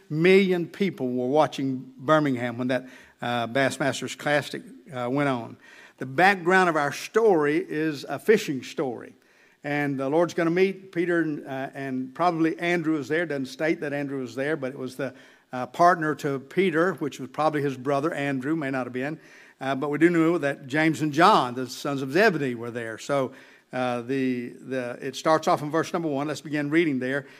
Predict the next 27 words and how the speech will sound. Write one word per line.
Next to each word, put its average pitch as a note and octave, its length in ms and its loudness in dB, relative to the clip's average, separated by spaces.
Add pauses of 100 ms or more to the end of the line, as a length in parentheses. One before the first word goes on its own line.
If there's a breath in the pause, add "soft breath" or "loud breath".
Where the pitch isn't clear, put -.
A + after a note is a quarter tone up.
(200 soft breath)
You D3+ 120 -4
read D#3+ 120 4
along D3+ 420 6
with C3+ 140 -2
me D3 140 0
as C3+ 160 -2
I D3 120 0
read C#3+ 200 0
aloud. C#3+ 340 2
It A#2+ 120 -8
says, D3+ 220 -2
"And D3+ 60 -2
it C3+ 80 -6
came E3 180 2
to C#3 80 -2
pass, E3+ 460 2 (460 soft breath)
uh, C3+ 180 2
that D3 260 2
as D3 300 0
the, C#3 280 2 (160)
the, C3 180 -2 (440)
the B2 300 -8
people E3+ 300 0
pressed - 440 4
upon C3+ 280 -4
him," D3 400 -6
uh, G1+ 60 -20